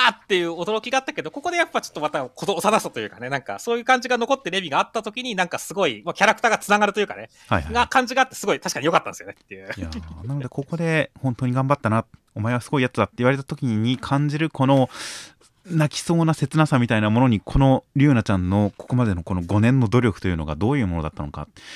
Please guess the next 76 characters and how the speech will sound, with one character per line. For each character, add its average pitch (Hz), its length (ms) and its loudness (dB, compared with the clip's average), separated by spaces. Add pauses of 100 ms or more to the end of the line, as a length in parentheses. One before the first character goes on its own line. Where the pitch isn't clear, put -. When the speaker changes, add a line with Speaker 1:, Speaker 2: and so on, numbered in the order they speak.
(240)
Speaker 2:
彼 120 180 -6
女 92 80 -8
が 87 80 -6
ど 104 160 -2
う 139 60 0
い - 20 0
う 123 40 -2
も 101 80 -4
の 85 80 -4
を 80 60 -8
積 - 140 -6
み 104 60 -2
重 104 180 -4
ね 98 60 -2
て 90 100 -8
き - 40 -12
た 85 100 -8
の 78 120 -8
か - 180 -10
っ - 40 -10 (180)
て 107 80 -4
い - 20 0
う - 20 -2
の 92 60 -2
が 87 80 0
ダ 156 180 -2
イ 190 80 0
ジ 139 80 -2
ェ 127 40 -4
ス - 40 -8
ト 113 100 -4
な 104 100 0
ん 98 80 -4
で、 107 260 4 (300)
そ 165 140 -2
ん 165 60 0
な 156 80 -2
に 151 160 -2
こ 135 240 -2
う - 20 -2
詳 151 200 -4
細 151 180 -2
に 143 60 -2
語 - 80 -14 (100)
ら 151 80 2
れ 156 60 0
る 156 60 0
わ 165 80 2
け 160 100 -4
で 143 60 2
は 139 80 2
な 156 100 2
い - 60 -2
け 156 100 -4
れ 135 100 -2
ど、 175 300 2
リ 139 120 -6
ュ 175 60 0
ウ 170 40 0
ナ 151 100 -2
ち - 80 -6
ゃ 147 40 2
ん 131 60 -2
に 127 60 -4
と - 100 -10
っ - 20 -16
て 120 100 -4
こ - 140 -4
の 139 60 0
五 127 160 2
年 151 180 2
と 160 120 -2
い 151 40 0
う - 20 -2
の 131 100 -2
が 120 220 0